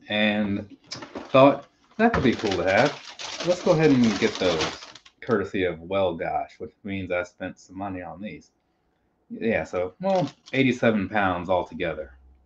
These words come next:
No, I was about to say, that's not bad, right? Eighty-seven pounds? No, I flipped this page over. Hundred and nine. Hundred nine is a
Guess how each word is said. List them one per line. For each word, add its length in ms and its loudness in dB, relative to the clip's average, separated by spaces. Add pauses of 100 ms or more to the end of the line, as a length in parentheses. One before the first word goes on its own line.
(380)
No, 380 2 (440)
I 100 -6
was 100 -4
about 140 4
to 40 -4
say, 100 -2
that's 220 2
not 220 -2
bad, 280 4
right? 300 0
Eighty-seven 460 -6
pounds? 340 -6 (560)
No, 220 8
I 160 2
flipped 260 4
this 140 -2
page 340 0
over. 320 -4 (160)
Hundred 380 4
and 200 4
nine. 540 0 (360)
Hundred 340 -2
nine 340 0
is 160 -8
a 260 -8